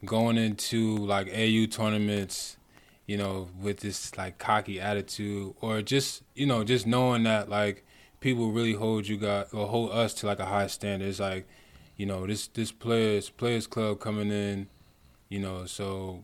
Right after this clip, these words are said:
like, we gotta be on our A game. So, you know, on a competitive side, you know, you'll always get somebody's best game, but at the same time, you know, you're on that team for a reason. You know, they hold you to a high standard. So,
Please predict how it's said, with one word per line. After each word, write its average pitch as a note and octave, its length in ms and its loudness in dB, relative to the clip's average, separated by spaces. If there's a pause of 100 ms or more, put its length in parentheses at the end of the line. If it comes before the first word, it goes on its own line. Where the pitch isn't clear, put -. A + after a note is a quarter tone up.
(100)
like, F#2 200 -6
we G#2+ 140 0
gotta G2+ 180 2
be G2+ 100 -2
on F#2+ 100 0
our F2+ 140 -6
A G#2 180 -2
game. F#2 460 -6
So, F#2+ 440 -6 (120)
you A2 120 -4
know, G2 280 -2
on G#2+ 120 -2
a G2 100 -2 (380)
competitive A#2 480 -2
side, G2+ 380 -2
you G#2 60 -2
know, G#2+ 60 0
you'll G#2 180 -2
always A2 240 -2
get G#2 120 -4
somebody's G2+ 280 -2
best G2 280 -4
game, G#2 340 0
but G2 340 -2 (340)
at G2 80 -6
the G2 60 -6
same G#2+ 340 0
time, G#2 540 0
you G2+ 80 -4
know, G2 120 -2
you're G#2 200 -2
on G#2+ 60 0
that G2 160 -2
team G2+ 180 -4
for G2 160 -8
a F#2 40 -4
reason. F#2+ 540 -4
You G2 100 -8
know, F#2+ 120 -4
they G#2 140 0
hold G2+ 240 0
you F#2+ 80 -8
to F#2+ 140 -10
a F#2+ 40 -4
high F#2+ 160 -4
standard. F#2 360 -10
So, F#2 320 -10